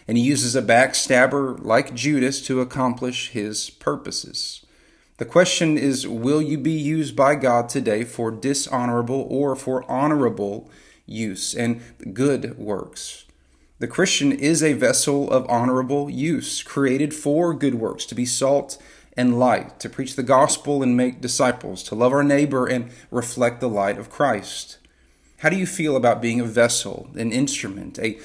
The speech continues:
tool in the hand of God? Does this feel cold and utilitarian to you?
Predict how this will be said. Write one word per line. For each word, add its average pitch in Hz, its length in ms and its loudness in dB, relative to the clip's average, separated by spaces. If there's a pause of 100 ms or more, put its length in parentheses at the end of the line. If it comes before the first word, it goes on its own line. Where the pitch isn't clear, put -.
(160)
tool 139 480 2
in 123 160 -2
the 117 120 0
hand 113 340 -4
of 98 140 -8
God? 101 360 -4 (400)
Does 117 140 -4
this 135 120 -4
feel 123 240 0
cold 131 600 2
and 110 260 -4
utilitarian 131 960 0
to 156 120 -2
you? 156 400 -2